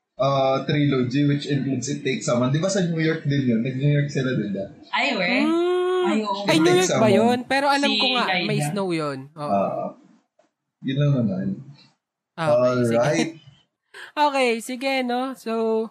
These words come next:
Speaker 3: before natin tapusin ang ating episode, um,
Speaker 2: Hmm.
Speaker 3: saan ba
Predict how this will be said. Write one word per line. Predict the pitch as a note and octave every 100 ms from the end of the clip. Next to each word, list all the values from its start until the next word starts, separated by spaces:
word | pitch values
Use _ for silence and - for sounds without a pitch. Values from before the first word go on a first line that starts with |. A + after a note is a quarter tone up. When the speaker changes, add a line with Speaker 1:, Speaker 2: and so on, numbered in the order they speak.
| _ _ _ _
Speaker 3:
before | A3+ A#3+ B3
natin | B3+ C4 C4 B3+
tapusin | B3 B3+ A#3 B3
ang | A3
ating | F#3 F#3+ F3+ D#3+
episode, | D#3+ F3+ C#3 - D3 C#3 C#3 C#3+ _ _ _ _
um, | D3 C#3+ C#3+ C#3+
Speaker 2:
Hmm. | D3
Speaker 3:
saan | C#3+ E3+
ba | F3